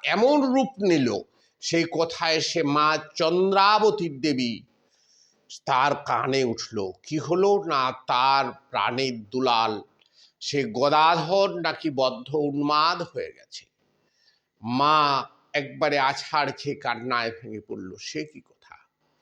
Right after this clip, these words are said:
তার ভাই রামেশ্বর এলো,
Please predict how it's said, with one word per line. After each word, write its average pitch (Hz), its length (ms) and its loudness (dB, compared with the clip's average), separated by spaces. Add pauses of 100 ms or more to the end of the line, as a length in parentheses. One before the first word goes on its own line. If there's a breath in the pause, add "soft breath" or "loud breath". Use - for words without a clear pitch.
(600)
তার 139 260 4 (1080)
ভাই 139 320 0
রামেশ্বর 160 640 0
এলো, 165 360 0